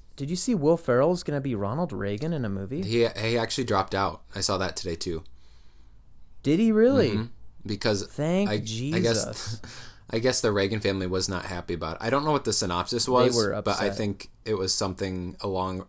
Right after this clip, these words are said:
Speaker 2: with his illness or something. Maybe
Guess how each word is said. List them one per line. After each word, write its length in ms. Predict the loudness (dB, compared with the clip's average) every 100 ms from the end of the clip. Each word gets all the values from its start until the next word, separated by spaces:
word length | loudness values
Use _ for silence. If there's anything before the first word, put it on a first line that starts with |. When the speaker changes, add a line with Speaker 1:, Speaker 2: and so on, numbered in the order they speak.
| -10
Speaker 2:
with 180 | -8 -6
his 160 | -6 -4
illness 400 | -4 -4 -2 -4
or 60 |
something. 460 | -4 -6 -6 -8 -10 -16 -20 -20 -20 -20 -20 -20 -20 -20 -20 -20 -20 -8
Maybe 440 | 0 2 4 0